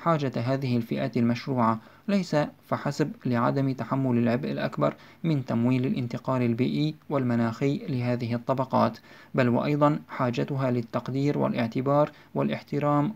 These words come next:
والتفاعل مع مطالبها، باعتبارهم يمثلون فرنسا العميقة في الريف والعديد من المدن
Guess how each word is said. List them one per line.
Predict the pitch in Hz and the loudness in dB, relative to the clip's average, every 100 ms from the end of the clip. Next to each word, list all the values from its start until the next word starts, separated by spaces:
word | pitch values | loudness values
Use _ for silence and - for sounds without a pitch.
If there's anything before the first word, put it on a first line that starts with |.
| - | -2
والتفاعل | 131 - 120 143 139 135 127 - | -4 -4 -6 -2 2 2 2 -2
مع | 139 127 | 0 2
مطالبها، | 120 120 123 131 127 117 117 - - - | 0 0 0 0 0 0 -2 -6 -16 -4
باعتبارهم | 131 113 120 123 139 139 147 147 - - | -4 -2 0 2 2 0 -2 -4 -8 -2
يمثلون | 160 131 - 127 135 135 | 0 0 -2 0 2 2
فرنسا | 120 120 131 135 - 139 | 2 2 0 0 -2 -2
العميقة | 113 113 131 143 156 - - _ | 0 0 0 0 0 -2 -14 _
في | - | -4
الريف | 127 123 135 139 - | 0 2 2 0 -2
والعديد | 156 135 123 117 139 135 | -2 0 0 2 2 0
من | 127 120 | 0 0
المدن | 120 139 143 | 0 2 0